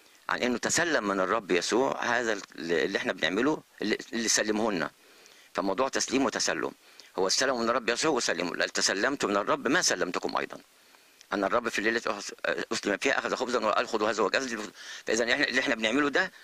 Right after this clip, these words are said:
ده استلمناه من معلم بولس الرسول. بولس الرسول استلم من الرب يسوع نفسه. فعملية تسليم وتسلم، ده التقليد الكنسي. هنا قلت لكم مرة فاتت اختبار عن حقيقة جسد المسيح ودمه كمان من خلال ملاك الذبيحة.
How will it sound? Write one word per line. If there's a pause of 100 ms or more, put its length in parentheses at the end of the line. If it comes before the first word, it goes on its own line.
(200)
ده
استلمناه
من
معلم
بولس
الرسول.
بولس
الرسول
استلم
من
الرب
يسوع
نفسه. (420)
فعملية
تسليم
وتسلم، (380)
ده
التقليد
الكنسي. (2250)
هنا (920)
قلت
لكم
مرة
فاتت
اختبار
عن (720)
حقيقة
جسد
المسيح
ودمه
كمان (360)
من
خلال
ملاك
الذبيحة.